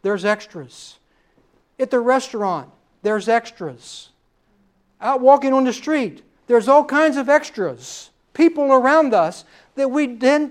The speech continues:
tend not to interact with. That's not the way of Jesus. He focuses on them. He interacts with them. We need to become intentional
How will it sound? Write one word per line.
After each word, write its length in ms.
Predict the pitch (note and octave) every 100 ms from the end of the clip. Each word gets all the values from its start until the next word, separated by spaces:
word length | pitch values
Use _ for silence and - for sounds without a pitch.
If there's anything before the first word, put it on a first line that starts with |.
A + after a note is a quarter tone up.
| -
tend 380 | - D#4 E4+ C4+
not 240 | C4+ D4
to 180 | D#4 D4+
interact 460 | D#4+ D#4 E4 E4+
with. 300 | C4 A#3 D#3+ - _ _ _ _ _ _ _ _ _ _ _ _ _ _ _ _ _ _ _ _ _
That's 240 | F3+ F3+
not 180 | G#3+ G#3+
the 80 | G#3+
way 160 | F#3+ F#3+
of 80 |
Jesus. 680 | E3 A3+ G#3+ C3 - - _ _ _ _ _ _ _ _ _ _ -
He 200 | B3+ G#3
focuses 800 | _ B3 B3+ - G#3 - F3 F#3
on 240 | B3 B3+
them. 260 | F3+ C3 B2
He 180 | A3+
interacts 680 | A#3 B3 B3+ B3 B3+ B3 -
with 260 | B3+ C4+ -
them. 320 | A#3 F3 A#2 _ _ _ _ _
We 240 | F#3 B3 E4
need 280 | C#4 B3 G#3
to 40 |
become 380 | A3 - A#3+ A#3+
intentional 1080 | A#3 - B3 D4+ D4+ D4+ A#3 G3+ B3 C4